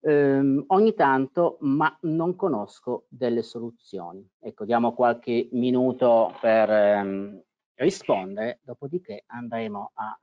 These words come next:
vedere il, eh, risultato. Diciamo che questa sera andremo a vedere questa novità che sicuramente è,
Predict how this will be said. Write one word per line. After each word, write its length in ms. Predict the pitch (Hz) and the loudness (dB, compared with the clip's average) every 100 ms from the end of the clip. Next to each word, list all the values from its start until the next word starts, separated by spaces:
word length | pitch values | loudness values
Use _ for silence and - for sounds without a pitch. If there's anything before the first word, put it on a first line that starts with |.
| _ | _
vedere 540 | 131 123 98 98 101 - | -8 -6 -8 -8 -10 -12
il, 240 | 104 98 | -14 -10
eh, 540 | 98 - 101 95 92 98 | -10 -12 -20 -20 -20 _
risultato. 640 | 127 123 104 95 - - _ _ _ _ _ _ _ _ _ _ _ _ _ _ _ | -4 -2 -2 -4 -8 -12 _ _ _ _ _ _ _ _ _ _ _ _ _ _ _
Diciamo 460 | - 98 - 120 117 | -18 -8 -2 0 0
che 380 | - 117 117 - | 2 4 4 0
questa 300 | - 110 - | -2 -2 -4
sera 460 | 113 143 147 131 113 | -2 2 4 4 0
andremo 240 | 107 117 | -2 -2
a 40 | 113 | -2
vedere 320 | 107 120 110 | 0 2 0
questa 540 | - 113 - 107 104 - | 0 -4 -2 -2 -2 -4
novità 640 | 113 104 107 127 143 143 - | -6 -6 -2 0 2 0 -4
che 120 | 104 | -12
sicuramente 1300 | - 98 - 104 107 107 104 - 104 101 95 95 _ | -14 -16 -10 -8 -8 -10 -12 -10 -8 -6 -8 -10 _
è, 300 | - 101 101 | -10 -6 -6